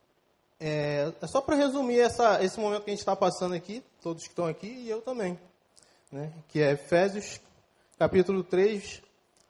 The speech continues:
a partir do versículo sete. "Graças ao dom que Deus,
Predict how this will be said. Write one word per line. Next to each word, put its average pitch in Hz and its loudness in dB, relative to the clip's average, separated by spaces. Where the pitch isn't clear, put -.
a - -20
partir 165 0
do 180 -6
versículo 190 -2
sete. - -8
"Graças 196 4
ao 202 6
dom 190 2
que 214 -10
Deus, 170 0